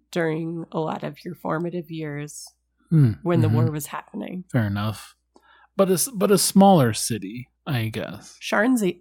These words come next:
Speaker 1: the biggest city.
Speaker 2: I would have already been sent to Sharn by this point, <clears throat> is what we're saying.
Speaker 1: Right.
Speaker 2: Okay. Um,
Speaker 1: Unless they didn't send you to Sharn until after the treaty.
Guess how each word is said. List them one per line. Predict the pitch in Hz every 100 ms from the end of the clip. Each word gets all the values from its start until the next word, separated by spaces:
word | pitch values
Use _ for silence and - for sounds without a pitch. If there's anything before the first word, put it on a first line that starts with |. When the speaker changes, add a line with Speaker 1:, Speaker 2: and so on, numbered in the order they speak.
| 175
Speaker 1:
the | 160
biggest | 170 151 - -
city. | - 196 - - _
Speaker 2:
I | - 160
would | 165
have | 151
already | 151 147 135
been | 123 120
sent | 110 - 139 110
to |
Sharn | 110 - 107 127 131
by | 131
this | 120 104 -
point, | - - 175 - _ _ _ _ _ _ _ _ -
<clears throat> | 240 - 226 202 147 - _ _ _
is | 165 139 120
what | 120 117
we're | 113
saying. | - 123 117 113 113
Speaker 1:
Right. | 180 160 - _ _ _ _ _ _ _ _ _ - _ - 151 135
Speaker 2:
Okay. | - 113 113 110 _ _ _ -
Um, | 139 139 143 143 139 - _ _ _ _ _ _ _ _ _ _ _ _ _ _ _ _ _ _ -
Speaker 1:
Unless | 202 196 190 -
they | 202
didn't | 160 196 170 180 -
send | 185 165
you | 160
to | -
Sharn | 175 - 185 170 165 160
until | 170 - 170 156
after | 185 233 - 196
the | 170
treaty. | - 165 151 170 175